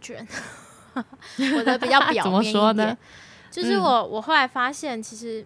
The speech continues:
Speaker 1: 我九月啊，我又出了三集的外景。
Speaker 2: 哇，
Speaker 1: 我因为，
Speaker 2: 超强。
Speaker 1: 因为我要在十月前把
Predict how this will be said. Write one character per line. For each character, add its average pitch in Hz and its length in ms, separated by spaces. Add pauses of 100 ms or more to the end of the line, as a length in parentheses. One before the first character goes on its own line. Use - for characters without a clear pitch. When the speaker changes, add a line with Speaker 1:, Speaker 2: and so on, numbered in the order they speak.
Speaker 1:
我 247 100
九 220 280
月 240 180
啊， 190 500
我 202 100
又 233 120
出 254 200
了 196 100
三 190 300
集 - 220 (400)
的 185 140
外 190 240
景。 - 220 (220)
Speaker 2:
哇， 202 220
Speaker 1:
我 - 60
因 294 140
为， 311 40
Speaker 2:
超 294 120
强。 156 280
Speaker 1:
因 311 120
为 294 60
我 220 80
要 214 180
在 233 300
十 - 340
月 214 260
前 180 420
把 123 440